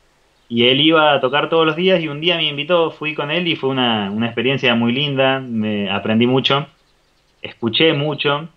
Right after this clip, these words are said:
y, y bueno, también se ve la gente que, que pasa y presta atención, es algo que vale mucho, tal vez vale más que,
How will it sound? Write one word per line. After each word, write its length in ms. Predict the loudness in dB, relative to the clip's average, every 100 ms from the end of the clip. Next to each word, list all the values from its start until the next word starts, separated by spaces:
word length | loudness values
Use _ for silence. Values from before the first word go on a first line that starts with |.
| _ _ _ _ _
y, 720 | -2 0 2 2 0 0 -4 -4
y 120 | 0
bueno, 360 | 2 2 0 -4
también 720 | -4 0 0 0 -2 -2 -4 -4
se 140 | 0
ve 160 | 2 0
la 120 | -2
gente 380 | -2 -2 -2 -2
que, 420 | -2 -2 -4 -6
que 100 | -6
pasa 520 | 0 2 2 0 2
y 100 | 0
presta 260 | -4 -8 -8
atención, 640 | -8 -4 -2 -2 -4 -12 -8
es 440 | -6 -6 -10 _ -10
algo 240 | -6 -4
que 180 | -2 0
vale 260 | 2 2
mucho, 480 | 2 0 0 -2 -2 -10 _ _ _ -4
tal 160 | 0
vez 140 | 0 2
vale 260 | 0 0
más 360 | 0 0 -2 -8 _ _ _ _ _ _
que, 720 | -8 -4 -2 -2 -4 -8 -10